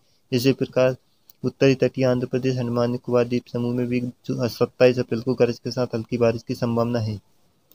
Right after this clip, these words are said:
अगर उनतीस और तीस अप्रैल के मौसम की बात की जाए तो उत्तर भारत में आप देख सकते हैं जम्मू कश्मीर, लद्दाख, हिमाचल प्रदेश, उत्तराखंड में गरज के साथ उनतीस अप्रैल को हल्की बारिश की संभावना है, जबकि तीस अप्रैल की बात की जाए तो जम्मू डिवीजन समेत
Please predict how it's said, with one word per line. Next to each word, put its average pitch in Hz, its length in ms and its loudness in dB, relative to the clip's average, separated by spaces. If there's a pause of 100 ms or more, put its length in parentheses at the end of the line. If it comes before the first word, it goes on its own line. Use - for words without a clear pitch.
(180)
अगर 127 200 8
उनतीस 131 420 4
और 135 80 8
तीस 131 320 0
अप्रैल 123 280 4
के 127 120 2
मौसम 127 300 0
की 123 140 -2
बात 120 240 4
की 131 100 -2
जाए 120 160 6
तो 131 220 -2
उत्तर 123 280 2
भारत 117 280 2
में 123 100 -2
आप 117 80 0
देख 117 200 0
सकते - 280 -6
हैं 120 120 0
जम्मू 120 280 0 (100)
कश्मीर, 123 320 0
लद्दाख, 120 500 0
हिमाचल 113 380 0
प्रदेश, 120 320 0
उत्तराखंड 117 460 -2
में 123 120 0 (480)
गरज 123 260 4
के - 160 -8
साथ 120 240 -2
उनतीस 120 320 -4
अप्रैल 117 260 0
को 123 120 -4
हल्की 113 200 -2
बारिश 117 240 4
की - 120 -12
संभावना 120 440 -2
है, 120 60 -2
जबकि 127 180 -4
तीस 123 400 -2
अप्रैल 123 340 2
की 117 140 -2
बात 117 280 4
की 117 100 -2
जाए 117 160 2
तो 113 220 -2 (340)
जम्मू 120 320 4
डिवीजन 120 340 0
समेत 123 420 0